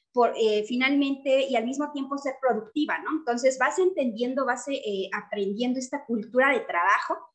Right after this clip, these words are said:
que al final del día, pues, terminas por ser absorbido, ¿no? También habilidades de resolución de problemas y organización y gestión es algo fundamental,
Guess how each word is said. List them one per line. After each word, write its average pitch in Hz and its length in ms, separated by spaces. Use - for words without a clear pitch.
que 240 80
al 208 120
final 233 340
del 247 160
día, 262 180
pues, - 400
terminas 220 460
por 185 180
ser 202 200
absorbido, 165 540
¿no? 254 280
También 247 420
habilidades 277 500
de 247 80
resolución 214 520
de 294 80
problemas 240 460
y 240 40
organización 202 720
y 226 100
gestión 240 640
es 240 160
algo 247 240
fundamental, 196 720